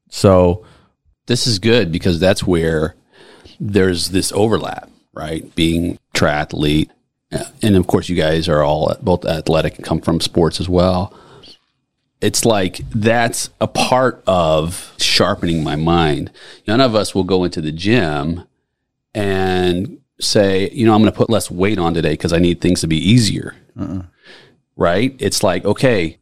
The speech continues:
Speaker 2: what's my next milestone to hit?" Right? In tri, we call it P R, personal record. So when you're about a mile out from that finish line, you step on that gas, right? How can I just inch forward, inch forward, inch forward?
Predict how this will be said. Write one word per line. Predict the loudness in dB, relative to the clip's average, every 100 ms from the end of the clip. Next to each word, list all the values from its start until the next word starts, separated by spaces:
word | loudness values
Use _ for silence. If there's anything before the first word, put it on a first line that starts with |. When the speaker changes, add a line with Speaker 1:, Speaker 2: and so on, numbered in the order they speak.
| _
Speaker 2:
what's | -2 0
my | 2
next | 0 -2 0
milestone | 2 2 0 0 -2 -2
to |
hit?" | -6 -6 -8 -8
Right? | -4 0 0 -2 -10 -20 _
In | -2 0
tri, | 0 2
we | 0
call | 0 -2
it | -2
P | 0
R, | 2 0 -2
personal | -2 -2 -2 0
record. | 0 -2 -18 -20 -20 -10
So | -2 2 2 2 0 -4 _ _ _ _ _ -4
when | 0
you're | 2
about | 2 0
a |
mile | 2 2 4 4
out | 2
from | 0
that | -2 0
finish | 2 2 2
line, | -2 0 0 -2 -4 _ _ _ -6
you | 0 2
step | 2 0 0 -2 -4
on | 0 2 2 2
that | 0 0 0
gas, | 0 0 0 -4 -2
right? | 0 0
How | -2 -2
can | 0
I | -2
just | -2 -4 -2
inch | 2 2 0
forward, | 2 4 4 2
inch | 2 0 2
forward, | 2 2 2
inch | 0 0
forward? | 0 2 0